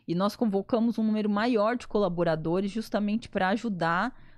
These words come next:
nessa organização nos locais de votação. Mas a gente acredita, assim, que cada um de nós precisa ter responsabilidade não só com a nossa vida,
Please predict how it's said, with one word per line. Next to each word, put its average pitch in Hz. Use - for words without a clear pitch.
nessa 185
organização 202
nos 196
locais 190
de 196
votação. 185
Mas 220
a 302
gente 311
acredita, 240
assim, 196
que -
cada 240
um 254
de 214
nós 208
precisa 254
ter 220
responsabilidade 196
não 269
só 233
com 240
a 214
nossa 180
vida, 190